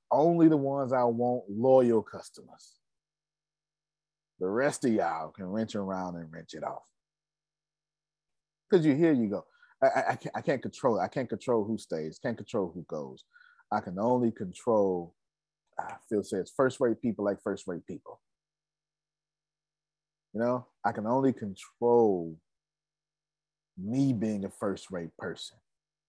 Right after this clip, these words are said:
That's it. That's it. Let's wrap this up.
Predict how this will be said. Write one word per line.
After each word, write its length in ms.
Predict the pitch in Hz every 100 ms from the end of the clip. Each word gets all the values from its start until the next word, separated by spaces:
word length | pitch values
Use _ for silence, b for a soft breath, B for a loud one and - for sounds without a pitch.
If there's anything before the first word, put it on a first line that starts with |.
| _ _ _ _ _ _ _ _ _ _ _ _ _ _
That's 160 | 214 285
it. 140 | 247 - _ _ _ _ _ _ _ _ _ _ _ -
That's 160 | 135
it. 140 | 156 - _
Let's 180 | 107 113
wrap 220 | 120 104
this 180 | 92 -
up. 160 | -